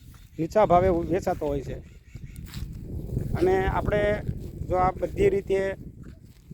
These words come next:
સાફ કરી અને એકદમ, તો હું તમને આવતા વીડિયોએ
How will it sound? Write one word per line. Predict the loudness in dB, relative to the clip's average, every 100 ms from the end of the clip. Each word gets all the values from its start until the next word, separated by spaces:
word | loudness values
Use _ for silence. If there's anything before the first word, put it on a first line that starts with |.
| -12 0
સાફ | 0 0 -16 2
કરી | 4 4 2 -4 -16 -20 -16 -12 -12 -10 -4
અને | 4 6
એકદમ, | 6 4 2 2 -4 -8 -10 -10 -14 -16 -18 -16 -18 -20 -20 -20 -20 -14 0
તો | 2
હું | 4
તમને | 2 2 2 2 0 -6 -6
આવતા | -4 0 2
વીડિયોએ | 2 4 2